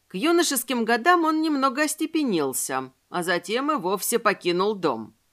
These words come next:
Широль была одной из тех, кто помогал ему в период полового созревания. Ничего хорошего она про него тоже сказать не могла.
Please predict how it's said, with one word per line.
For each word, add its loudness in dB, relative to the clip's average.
Широль 4
была 6
одной 2
из -2
тех, -6
кто 0
помогал 6
ему 2
в -10
период -4
полового 4
созревания. -2
Ничего -2
хорошего 2
она 0
про -2
него 0
тоже -2
сказать -2
не 0
могла. 0